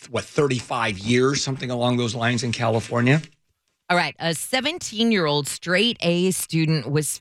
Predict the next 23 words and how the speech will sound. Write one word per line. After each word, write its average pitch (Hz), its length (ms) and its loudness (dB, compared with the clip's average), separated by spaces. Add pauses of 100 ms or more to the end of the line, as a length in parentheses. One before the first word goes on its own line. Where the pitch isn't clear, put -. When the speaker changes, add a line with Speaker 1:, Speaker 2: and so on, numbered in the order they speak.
Speaker 2:
fatally 175 600 2
stabbed 135 680 0
outside 165 580 -2
this 165 220 -4
restaurant 127 580 0
in 135 300 0
El 135 180 0
Sereno. 123 540 0
Apparently, 208 460 -4
he 151 140 -2
was 113 200 -4
waiting 143 400 2
for 123 260 -2
his 113 280 -2
mom. 117 540 2 (360)
But 165 80 2
there's 170 260 0 (160)
way 202 320 2
more 160 260 -2
to 147 120 -6
this 120 160 0
story. 110 460 -2
So, 107 560 -2